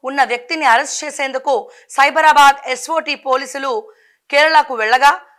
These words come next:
ఆయన తప్పించుకున్నారు. దీంతో ఆయన్ను అరెస్ట్ చేయడం కూడా విఫలమైంది. So, మునుగోడులో, మునుగోడు, సరిగ్గా మునుగోడు ఎలక్షన్స్ టైంలో, ఎలక్షన్కి ఒక,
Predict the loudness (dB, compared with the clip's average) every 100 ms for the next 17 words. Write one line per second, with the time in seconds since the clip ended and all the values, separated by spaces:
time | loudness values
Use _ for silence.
0 | _ -2 -2 0 0 0 -2 -10 -8 -8
1 | -6 -6 -8 _ _ -12 -6 2 4 4
2 | 0 -8 -12 _ _ -2 -2 0 -4 -4
3 | -4 -4 -6 -6 -6 -8 _ _ -20 -10
4 | -6 -6 -6 -10 -8 -10 -10 _ _ _
5 | _ -10 -4 -4 -4 -12 _ _ _ _
6 | -16 -12 -10 0 0 0 -2 -10 -12 _
7 | _ -16 -8 -4 -4 -6 -8 -6 -4 -2
8 | -4 -6 -2 -2 -4 -8 -12 -14 -16 -14
9 | -14 -8 -6 -6 -10 _ _ _ _ -8
10 | -6 -6 -6 -8 -8 -8 -8 -8 -12 -4